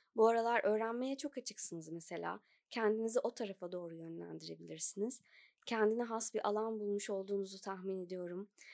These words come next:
Eee, bu alanda istediğiniz kadar özgür ve maceracı davranabilirsiniz. Eee, bu alan bir inanç sistemiyle alakalı olabilir,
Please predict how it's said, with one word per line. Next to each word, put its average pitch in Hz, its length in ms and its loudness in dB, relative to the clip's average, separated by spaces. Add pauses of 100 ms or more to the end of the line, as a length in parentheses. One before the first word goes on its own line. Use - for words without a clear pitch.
(260)
Eee, 190 300 4
bu 208 160 6
alanda 214 460 2
istediğiniz 214 600 -4
kadar 202 420 -2
özgür 190 420 -6
ve 220 60 0
maceracı 196 680 -4
davranabilirsiniz. 196 1120 -6 (560)
Eee, 190 380 2
bu 208 200 0
alan 214 340 0
bir 208 240 -4
inanç 208 320 0
sistemiyle 214 560 0
alakalı 202 520 -2
olabilir, 208 640 -2